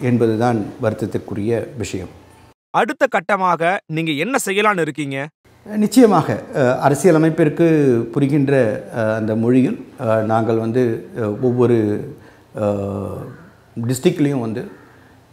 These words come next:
Speaker 1: அஹ், நிச்சயமாக பெரிய, அஹ், போராட்டத்தில் இறங்கக்கூடிய ஒரு நிலையில் தள்ளப்பட்டிருக்கின்றோம். அதை தவிர அரசியல் அமைப்பு தலைவர்களை சந்தித்து எங்களுடைய கோரிக்கையை மறுபடியும் அவர்களிடம் வைக்க நாங்கள்,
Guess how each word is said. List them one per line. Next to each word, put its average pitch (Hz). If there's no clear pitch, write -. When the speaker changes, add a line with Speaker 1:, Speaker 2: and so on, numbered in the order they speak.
Speaker 1:
அஹ், 110
நிச்சயமாக 139
பெரிய, 123
அஹ், 113
போராட்டத்தில் 123
இறங்கக்கூடிய 110
ஒரு 104
நிலையில் 113
தள்ளப்பட்டிருக்கின்றோம். 107
அதை 139
தவிர 143
அரசியல் 135
அமைப்பு 123
தலைவர்களை 113
சந்தித்து 120
எங்களுடைய 113
கோரிக்கையை 127
மறுபடியும் 156
அவர்களிடம் 117
வைக்க 113
நாங்கள், 101